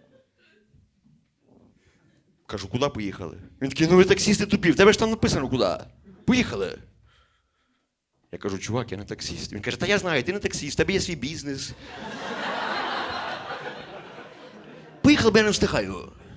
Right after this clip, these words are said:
І чи то по моїй реакції, чи то по фразі «бляха, ти зараз перемахаю», він зрозумів, що я не таксіст, він відкриває двері, виходить і в якийсь момент: «Чуєш, за двісті гривень на сахів закинь». Я кажу: «Чоловіче,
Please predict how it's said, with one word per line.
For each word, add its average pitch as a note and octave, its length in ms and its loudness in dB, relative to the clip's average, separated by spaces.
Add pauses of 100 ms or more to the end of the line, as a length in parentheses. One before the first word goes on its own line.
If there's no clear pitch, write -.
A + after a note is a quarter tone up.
(960)
І E3+ 300 2
чи D#3+ 140 0
то B3 120 4
по A#3 140 4
моїй G#3+ 240 2
реакції, A#2+ 600 2
чи - 100 -8
то G3+ 100 0
по G3 100 0
фразі F3 280 0
«бляха, E3 280 2
ти D3+ 80 -2
зараз C#3 180 2
перемахаю», B2+ 720 0 (1000)
він F#3 100 4
зрозумів, F3+ 400 4
що D#3+ 100 2
я D3+ 60 8
не C#3+ 80 4
таксіст, A#2+ 520 -4
він F3+ 120 2
відкриває D3 300 6
двері, A#2 320 2
виходить E3 420 0
і - 40 -8
в - 20 -2
якийсь C3+ 200 -2
момент: D#3 240 -4 (260)
«Чуєш, A3+ 280 -2
за C3+ 100 0
двісті E3 320 -4
гривень A#2+ 260 0
на A#2+ 60 -6
сахів G2 320 -6
закинь». - 420 -6 (2250)
Я - 80 -14
кажу: A#2 220 -8
«Чоловіче, A#2+ 580 -2